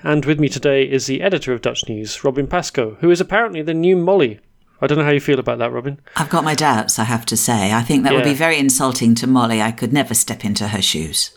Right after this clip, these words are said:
Speaker 1: Well, I'm hoping you don't kind of replicate her, her, her florid language anyway, in any, at any rate.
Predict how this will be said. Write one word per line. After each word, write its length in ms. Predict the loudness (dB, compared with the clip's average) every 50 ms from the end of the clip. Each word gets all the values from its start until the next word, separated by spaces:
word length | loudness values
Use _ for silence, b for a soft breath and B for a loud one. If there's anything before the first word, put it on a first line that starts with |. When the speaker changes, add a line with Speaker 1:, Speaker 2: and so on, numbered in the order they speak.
| _
Speaker 1:
Well, 280 | -8 -4 -2 0 2 2
I'm 100 | 2 4
hoping 240 | 4 4 4 2 -2
you 80 | 0
don't 220 | 2 2 0 0 -2
kind 160 | -4 -4 -2
of 80 | -2 -2
replicate 500 | -4 -4 -8 -6 -4 -2 -2 -2 -2 -2
her, 180 | -2 -2 -2 -2 -4
her, 200 | -2 -2 -2 0
her 120 | 0 -2
florid 420 | -2 -2 -2 0 2 2 2 2 2
language 380 | 0 0 0 -2 -2 0 0
anyway, 360 | 0 0 2 0 -2 -4 -8 -12 _
in 100 | -8 -6
any, 180 | -4 -2 -4 -4
at 260 | -6 -8 -8 -6 -6
any 120 | -6 -4 -4
rate. 300 | -4 -4 -6 -8 -12